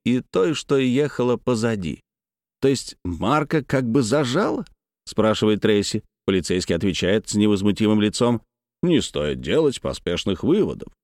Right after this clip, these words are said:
Поспешный. Почти год прошел. Еще говорит, что совпадений по рисунку протектора не обнаружено, и новых зацепок по двум машинам у них нет.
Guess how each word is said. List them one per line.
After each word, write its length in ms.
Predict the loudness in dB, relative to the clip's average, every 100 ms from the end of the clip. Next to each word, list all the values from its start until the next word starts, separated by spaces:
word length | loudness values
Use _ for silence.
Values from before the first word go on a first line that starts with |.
| _ _ _ _
Поспешный. 1000 | -2 -2 -2 2 2 2 0 2 2 -2 _ _ _
Почти 380 | -2 -2 -2 0
год 260 | 0 -2 -2
прошел. 500 | -2 -2 -2 -2 -4 _ _ _ _ _ 0
Еще 440 | 2 4 4 4
говорит, 540 | 2 2 2 0 -6 -18 _ -18
что 280 | -2 0 2
совпадений 840 | 0 0 0 0 0 2 2 2
по 200 | 2 2
рисунку 580 | 0 0 2 2 0 0
протектора 680 | 0 0 0 -2 0 2 2
не 120 | 2
обнаружено, 680 | 2 2 2 0 0 2 2
и 160 | 2
новых 360 | 2 2 2 2
зацепок 540 | 2 2 0 -2 -4 -2
по 120 | 0
двум 240 | 2 2
машинам 540 | 2 0 0 2 2 2
у 60 |
них 260 | 2 0 0
нет. 460 | 2 2 -2 -6